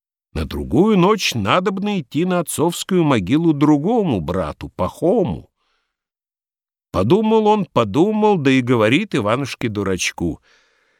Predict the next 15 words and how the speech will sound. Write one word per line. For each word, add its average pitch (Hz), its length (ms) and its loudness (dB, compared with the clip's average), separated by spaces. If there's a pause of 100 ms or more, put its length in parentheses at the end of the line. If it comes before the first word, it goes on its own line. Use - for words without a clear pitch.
(580)
"Мне 76 480 -2
завтра 180 520 2
рано 175 400 2
вставать, 143 880 2 (440)
на 117 220 -2
торг 131 440 -4
нужно. 107 560 -2 (960)
Поди 208 340 4
ты 160 340 2
вместо 104 480 -6
меня 110 320 -2
на 98 120 -4
могилу 98 520 -4
к - 80 -14
отцу". - 460 -10